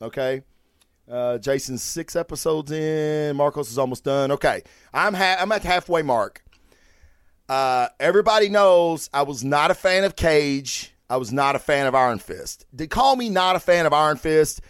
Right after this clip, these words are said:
is really being ridiculously, uh, nice. I hated it beyond a pa-, I mean, it's, it's ten, uh, twelve hours I'll never get of my life back.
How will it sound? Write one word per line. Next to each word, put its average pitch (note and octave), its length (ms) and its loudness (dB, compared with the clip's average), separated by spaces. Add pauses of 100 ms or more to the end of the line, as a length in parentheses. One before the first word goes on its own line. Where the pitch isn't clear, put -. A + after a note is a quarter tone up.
(300)
is C#3 680 -6
really E3 640 0
being C#3+ 280 -2
ridiculously, A#2+ 1040 -6
uh, F2+ 600 -4 (180)
nice. F#2+ 520 -12 (680)
I D3+ 140 0
hated B2+ 340 -6
it - 100 -20 (300)
beyond C3+ 380 0
a - 20 -8
pa-, G#2+ 260 -2
I C3 80 -2
mean, C#3 240 -4
it's, C#3 220 -6
it's - 400 -8 (680)
ten, G3+ 540 0
uh, D3 140 -12 (220)
twelve F#3 260 4
hours E3 340 4
I'll D3 120 4
never C#3+ 240 2
get C3+ 320 2
of B2 180 -4
my A#2+ 120 -2
life A2+ 340 -2
back. D2 360 -12